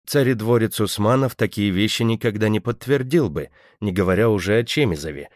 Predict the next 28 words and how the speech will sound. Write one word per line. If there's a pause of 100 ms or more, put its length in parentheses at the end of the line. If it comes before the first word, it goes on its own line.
(100)
и
директоре
Института
криптографии. (600)
Однако
через
десять
с
лишним
лет (260)
о
встрече
с
Дуровым
внезапно
вспомнил (100)
сам
Путин. (760)
В
августе
две
тысячи
двадцать
четвёртого (280)
его
спросили
на
пресс-конференции,